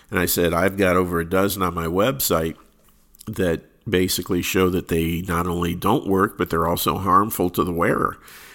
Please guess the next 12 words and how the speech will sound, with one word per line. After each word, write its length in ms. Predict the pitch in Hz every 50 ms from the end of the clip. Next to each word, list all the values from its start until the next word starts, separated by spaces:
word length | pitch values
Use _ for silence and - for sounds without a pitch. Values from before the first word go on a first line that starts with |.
| - - -
And 100 | 101 95
I 80 | 92
mentioned 500 | 92 95 92 92 95 - - - 87 82
specifically, 920 | - - 78 - - - 98 113 - - - - 107 87 87 85 82 76 -
uh, 220 | - 92 87 85
Doctor 340 | 82 92 90 90 92 - 85
Russell 340 | 85 87 87 85 - - 87
Blaylock, 640 | 85 82 87 92 113 131 110 87 82 85 85 - - _ _ _ _ _ _ _ - -
a 240 | 98 98 92 82 78
retired 520 | 80 87 87 - - 98 90 90 90 87 85
neuro-, 280 | 92 104 139 156 -
neurosurgeon, 800 | - 104 110 123 120 107 92 - - 82 80 82 - - 95